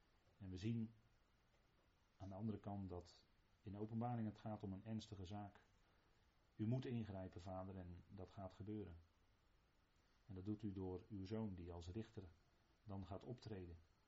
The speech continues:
Maar dank u wel ook, Vader, dat het een kort zal zijn, kort en hevig. En ingrijpend en ook voldoende. Vader, dank u wel dat u degene bent die ons tevreden stelt.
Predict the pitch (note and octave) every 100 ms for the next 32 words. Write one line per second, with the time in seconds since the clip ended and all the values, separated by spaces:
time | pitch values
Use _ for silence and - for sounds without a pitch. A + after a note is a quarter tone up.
0 | - - - - - - - G#2 G2+ F#2+
1 | G2+ G2+ F#2 - G2 G2 G#2 F#2+ - F2
2 | E2+ - - - - F#2+ F2 E2+ D#2+ -
3 | B2 B2 - G#2 F#2 G#2+ F#2 E2+ - -
4 | - - - - - - - - G2 G#2
5 | A2+ G2 G#2 G2+ E2+ D#2+ - - - -
6 | G#2 F#2+ - F#2+ F#2+ F#2 E2 E2 - -
7 | - - - - - - G#2 G2+ G#2 G2+
8 | G#2 G2 E2+ E2 - - - - F#2+ B2
9 | B2 A2+ B2 B2 F#2+ F2+ F2 F2 F2 E2
10 | - - - - - - - - - G#2+
11 | F#2+ A2+ G#2 F2+ - E2+ E2+